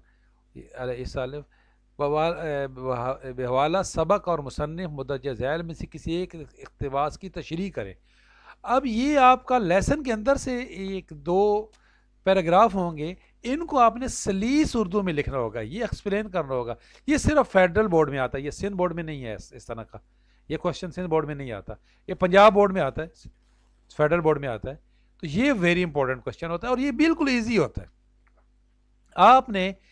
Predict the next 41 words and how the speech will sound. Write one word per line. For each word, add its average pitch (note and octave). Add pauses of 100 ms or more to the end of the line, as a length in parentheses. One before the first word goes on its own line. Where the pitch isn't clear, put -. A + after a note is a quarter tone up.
(280)
इसी D4+
पैराग्राफ G3
को C#3 (580)
जो D#3
है D3+
वो D#3+ (200)
आपने F3
सलीस A3
उर्दू C#3+
में B2+
लिख A2+
देना B2+
है, C#3
थोड़ा F3
सा F3
एक्सप्लेन E3
कर A#2
देना F#2+
है। F#2+ (400)
लेकिन F#3+
आपको G3
ये G#3+
पहले G3+ (320)
स-, - (340)
बेहवाला D3+
सबक G3+
और D#3+
मुसन्निफ, B2+ (380)
तो G#3+
एक A#3+
नंबर G3
सबक F#3+ (260)
और F#3
मुसन्निफ E3+
का F3+
तो E3+
आपको D#3
मुफ्त F3+
का F3
मिल D#3
जाएगा। D3